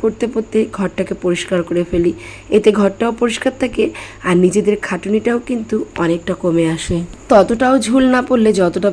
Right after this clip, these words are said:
পড়েছিল টুকিটাকে কিন্তু পরিষ্কার করে নিলাম। আর এখন দেখো বিছানাটাকে ভালো করে গুছিয়ে নিচ্ছি। হ্যাঁ? আর আমরা যদি প্রত্যেক দিন ঘুম থেকে উঠেই সবার আগে বিছানাটা গোছাতে পারি, যদিও আজকে আমি গোছাতে পারিনি,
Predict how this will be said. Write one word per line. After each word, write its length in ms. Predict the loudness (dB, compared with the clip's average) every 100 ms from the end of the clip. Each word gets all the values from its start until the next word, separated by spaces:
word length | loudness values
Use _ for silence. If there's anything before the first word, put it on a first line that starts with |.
| 0
পড়েছিল 460 | -2 0 0 -2
টুকিটাকে 540 | -2 -6 -4 -4 -4 -2
কিন্তু 380 | -2 -2 -2
পরিষ্কার 520 | -4 -2 -4 -4 -6 -2
করে 180 | 0
নিলাম। 260 | 2 2 0 -4 -16 -14 -2
আর 120 | -2 0
এখন 340 | 0 2 4
দেখো 360 | 2 2 -4 -2 -2
বিছানাটাকে 640 | -4 0 0 2 -2 -4
ভালো 360 | -4 -2 0
করে 180 | 0 -2
গুছিয়ে 540 | -4 -6 -10 -10 -6 -4
নিচ্ছি। 440 | -4 -6 -10 -14 -14 -14 -16 -16 -16 -12
হ্যাঁ? 180 | -8 -4
আর 160 | 0 0 2
আমরা 300 | 4 4 4
যদি 200 | 2 2
প্রত্যেক 460 | 4 2 4 -2
দিন 260 | 2 0 0 -4
ঘুম 200 | 2 2
থেকে 220 | 2 2 2
উঠেই 320 | 2 0 -2
সবার 380 | -4 -2 0 -2 -2
আগে 200 | -2 -2
বিছানাটা 460 | -6 -4 -2 -2
গোছাতে 360 | -2 -2 -2 -6
পারি, 260 | 0 0 0 -4 -18 -14 4
যদিও 260 | 4 6
আজকে 340 | 2 2 0 0
আমি 180 | 2 2
গোছাতে 340 | 0 -2 -4
পারিনি, 460 | -2 0 0 0